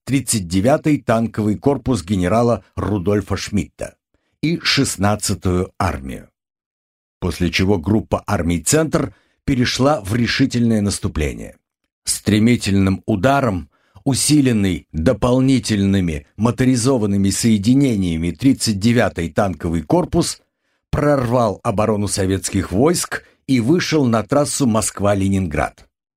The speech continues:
Передал захваченные позиции пехотным дивизиям и повернул на юго-восток.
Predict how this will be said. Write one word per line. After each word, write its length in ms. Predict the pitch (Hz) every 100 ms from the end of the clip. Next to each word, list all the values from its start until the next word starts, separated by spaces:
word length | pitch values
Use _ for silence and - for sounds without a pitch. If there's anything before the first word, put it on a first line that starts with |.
| _ - - -
Передал 440 | 110 101 98 107
захваченные 680 | 90 98 107 101 - 92 92
позиции 540 | 87 95 98 101 - 95
пехотным 540 | 92 - 80 - 82
дивизиям 680 | 71 87 165 139 180 170 127 _ -
и 160 | 226
повернул 720 | 220 170 147 143 117 143 160 139
на 140 | 107
юго-восток. 920 | 92 110 104 87 80 - - - -